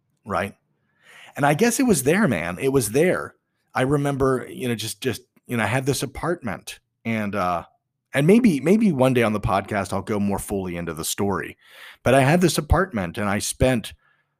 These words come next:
just all manner of day and night and every hour in between by myself. And this went on for months and months of time. I didn't have anybody to go spend time with. There wasn't anybody inviting me over, right?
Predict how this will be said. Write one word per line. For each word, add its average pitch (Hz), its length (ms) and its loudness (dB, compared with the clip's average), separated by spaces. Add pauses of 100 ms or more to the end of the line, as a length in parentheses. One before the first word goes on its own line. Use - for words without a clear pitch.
(280)
just 123 320 -2
all 127 320 4
manner 110 580 -4 (260)
of 104 420 -6
day 107 500 -2
and 87 240 -8
night 95 520 -6
and 90 180 -12
every 101 320 -2
hour 95 260 2
in 92 120 -2
between 98 420 -4
by 92 180 0
myself. 95 560 -2
And 98 80 -4
this 95 120 0
went 107 160 2
on 98 100 0
for 85 140 -8
months 107 560 -2
and 104 180 -2
months 101 300 -2
of 92 100 -10
time. 95 440 -6 (880)
I - 60 -2
didn't 147 200 2
have 110 260 2
anybody 90 340 2
to 90 80 -10
go 85 80 -4
spend 90 300 -4
time 87 220 -4
with. - 280 -8 (300)
There 131 80 0
wasn't 160 260 6
anybody 113 320 2
inviting 92 460 0
me 90 180 -2
over, 78 380 -8 (1700)
right? - 180 -10